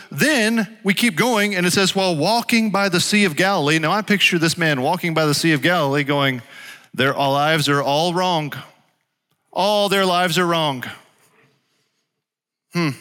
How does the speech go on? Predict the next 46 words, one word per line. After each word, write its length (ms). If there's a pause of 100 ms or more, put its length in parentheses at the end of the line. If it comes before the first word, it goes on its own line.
(760)
And, 80
like, 140
this 160
is 100
what 140
I 80
picture, 460 (320)
and 160
this 120
is 120
not 220
helpful 360
for 160
me. 220 (260)
And 140
so 160
then 380
he 300
sees 300
two 240
brothers, 480
Simon, 400
who 100
is 120
called 240
Peter, 260
and 80
Andrew, 400
his 160
brother, 320
and 100
they're 120
casting 440
a 40
net 140
into 120
the 140
sea, 240
for 420
they're 140
fishermen. 500
And 140
he 60
said 240
to 40
them, 200